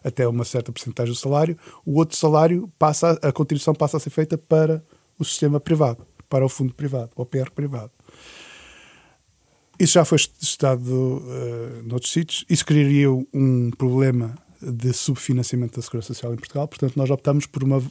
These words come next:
uma abordagem mais, eh, eh, prudente da forma de introdução do sistema, que era, vamos manter as taxas co-, eh, de contributivas atuais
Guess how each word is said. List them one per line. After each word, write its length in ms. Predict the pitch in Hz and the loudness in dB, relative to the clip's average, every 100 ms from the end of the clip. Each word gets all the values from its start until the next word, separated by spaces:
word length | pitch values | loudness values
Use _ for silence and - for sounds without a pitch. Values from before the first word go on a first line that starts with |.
| _ | _
uma 360 | 160 135 127 127 | -2 0 0 -2
abordagem 520 | 135 123 123 127 120 | -6 -4 0 0 2
mais, 420 | 123 139 127 - - _ - - - _ - - | 2 4 4 0 -6 _ -20 -20 -20 _ -14 -4
eh, 300 | 120 110 - - | -2 -2 -6 -10
eh, 420 | 120 113 113 131 143 - | -12 -10 -12 -12 -10 0
prudente 680 | 143 127 151 139 120 - - - | 2 6 6 6 2 -6 -12 -6
da 120 | 120 | -4
forma 260 | 131 120 | -2 -2
de 60 | 120 | -2
introdução 360 | 123 127 - 131 | -4 -4 -2 -2
do 80 | |
sistema, 380 | - - 170 180 | 0 0 2 0
que 140 | 175 160 | 2 2
era, 260 | 180 190 - - - | 2 0 -10 -18 -4
vamos 220 | 139 127 | 0 2
manter 340 | 135 131 151 | 2 2 2
as 80 | 135 | 0
taxas 300 | - 127 123 | 0 -2 -4
co-, 260 | - - 131 | -8 -6 -6
eh, 360 | 131 120 123 127 | -4 -4 -4 -8
de 100 | 123 | -8
contributivas 680 | - 123 127 117 131 113 113 | -4 -2 -2 -2 -4 -4 -6
atuais 600 | 120 - 165 208 240 - | -6 0 2 2 -2 -12